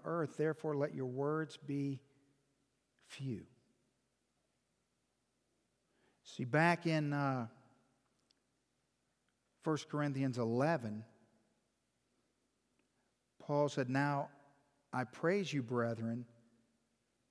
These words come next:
that you remember, you remember me in all things and keep the traditions just as I delivered them to you." See, that statement in chapter eleven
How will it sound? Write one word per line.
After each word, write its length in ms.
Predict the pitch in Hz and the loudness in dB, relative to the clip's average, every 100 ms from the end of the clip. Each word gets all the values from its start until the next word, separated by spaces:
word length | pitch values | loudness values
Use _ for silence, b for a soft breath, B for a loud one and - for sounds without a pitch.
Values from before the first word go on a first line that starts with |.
| _ _ _ _ _ _ _ - _ _ _ _ _ _ _ _ _ _ - | _ _ _ _ _ _ _ -20 _ _ _ _ _ _ _ _ _ _ -2
that 160 | 147 156 | -2 2
you 220 | 160 151 | 0 2
remember, 960 | 143 139 143 165 190 180 135 113 98 - - - _ _ _ _ - | 2 2 2 4 4 4 4 2 0 -12 -20 -20 _ _ _ _ -4
you 180 | 143 151 | 0 2
remember 920 | 147 147 143 151 180 190 180 165 147 | 2 2 2 4 6 6 6 6 4
me 320 | 139 143 143 | 2 4 4
in 140 | 135 135 | 4 2
all 440 | 139 147 165 170 | 4 4 6 4
things 420 | 170 180 165 123 | 2 0 2 0
and 140 | 123 - | -2 -4
keep 440 | - 170 180 - | 0 0 0 -2
the 80 | 143 | -6
traditions 960 | - 131 123 160 180 - 131 120 117 - B B - | -4 -8 0 2 2 -2 -2 -2 -6 -14 B B -10
just 360 | 113 156 - 165 | 2 2 2 -2
as 160 | 139 | 0
I 160 | 147 143 | 2 2
delivered 580 | 135 131 135 143 135 131 | 0 2 2 2 -2 0
them 220 | 131 127 | -2 -2
to 140 | 135 | -6
you." 360 | 127 147 143 107 B B B B - - _ _ | -2 2 2 0 B B B B -20 -20 _ _
See, 260 | - 185 170 | 0 2 4
that 380 | 131 190 233 - - - | 8 10 10 4 -16 -16
statement 800 | - - - 226 226 180 143 143 | -14 -4 6 6 6 2 -2 0
in 160 | 139 120 | -4 0
chapter 480 | 175 180 180 170 | 2 2 2 2
eleven 500 | 147 147 185 143 131 | 4 6 6 4 0